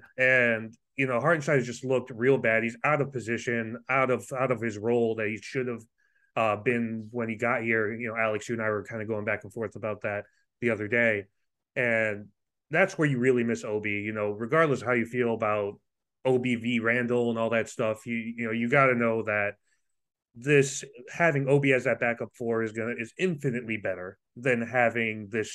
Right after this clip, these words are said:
Sims Hartenstein situation. Um, so I think that's really where these injuries are starting to hurt because, yeah, Brunson's out, you know, Quickley has been able to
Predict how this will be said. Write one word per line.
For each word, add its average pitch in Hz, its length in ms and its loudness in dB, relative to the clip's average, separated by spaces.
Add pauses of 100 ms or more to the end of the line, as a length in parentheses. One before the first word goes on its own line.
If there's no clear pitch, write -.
(120)
Sims 113 280 -4
Hartenstein 110 580 -6
situation. 107 800 -8 (600)
Um, 107 380 0
so 143 160 0
I 131 80 4
think 143 220 -2
that's 175 280 4
really 147 340 0
where 127 180 2
these 117 160 -4
injuries 117 280 -4
are 110 60 -4
starting 110 240 -4
to 104 60 -6
hurt 107 120 -6
because, 107 640 -6 (480)
yeah, 131 180 2
Brunson's 170 440 0
out, 123 340 0 (540)
you 131 220 -6
know, 120 200 -2
Quickley 220 300 -2
has 127 80 0
been 123 140 0
able 113 180 0
to 104 440 -2